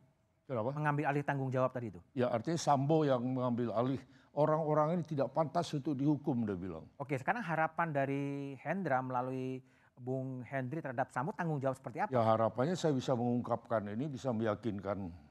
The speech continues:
Speaker 1: majelis hakim, meyakinkan persidangan bahwa peristiwa yang sesungguhnya itu seperti ini loh. Kenapa kami mengikuti?
Speaker 2: Hmm.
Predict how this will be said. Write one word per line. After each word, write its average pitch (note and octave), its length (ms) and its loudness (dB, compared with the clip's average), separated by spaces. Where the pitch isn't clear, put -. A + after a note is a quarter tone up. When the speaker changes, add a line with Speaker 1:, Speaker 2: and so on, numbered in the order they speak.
Speaker 1:
majelis G#2 380 -6
hakim, C3 420 -4
meyakinkan G#2 480 -6
persidangan G#2+ 800 -6
bahwa A#2+ 460 -2
peristiwa D3+ 480 0
yang E3 100 0
sesungguhnya D3 460 -2
itu D#3 100 -8
seperti C#3 460 -4
ini C3 100 2
loh. F2 160 -2
Kenapa D#3 380 0
kami D#3+ 240 -2
mengikuti? C#3+ 640 -6
Speaker 2:
Hmm. C3 220 -8